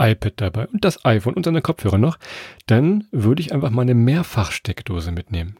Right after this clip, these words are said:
Denn dann müsst ihr euch nicht mit eurem Nachbar, Nachbarin streiten, wer die zweite Steckdose bekommt. Ihr könnt das da anstöpseln und alles laden und kommt dann vollgeladen an eurem Zielbahnhof, irgendwo in der Natur im besten Fall,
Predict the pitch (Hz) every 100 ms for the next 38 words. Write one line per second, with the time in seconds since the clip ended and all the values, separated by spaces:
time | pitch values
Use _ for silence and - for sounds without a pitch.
0 | _ 95 92 139 104 120 - 101 120 101
1 | 87 87 123 - 139 127 - 143 156 -
2 | 156 165 131 127 127 - 113 - - 98
3 | 92 98 131 196 - - - - - 123
4 | 110 - - 185 127 - 202 151 147 -
5 | 139 175 - 107 135 156 123 - 120 104
6 | 110 - 175 208 180 151 151 160 175 -
7 | 165 143 147 - 165 170 165 139 165 -
8 | 156 214 151 135 135 - 151 175 147 131
9 | 143 - 135 143